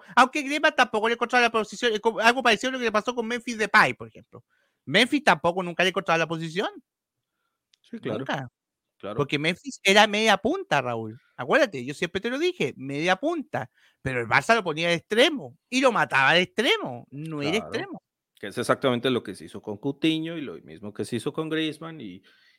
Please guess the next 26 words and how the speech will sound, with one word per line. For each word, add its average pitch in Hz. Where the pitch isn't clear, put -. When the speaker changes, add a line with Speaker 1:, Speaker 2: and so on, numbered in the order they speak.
Speaker 2:
y 98
pues 95
bueno, 180
Speaker 1:
Sí. -
Speaker 2:
estamos 123
en 151
ese 151
momento 180
donde 98
tu 120
equipo 160
no 131
podía 151
evolucionar 139
porque 113
tenías 101
un 131
Lionel 127
Messi 143
que 101
era 113
un 120
fijo -
sí -
o 120
sí. 170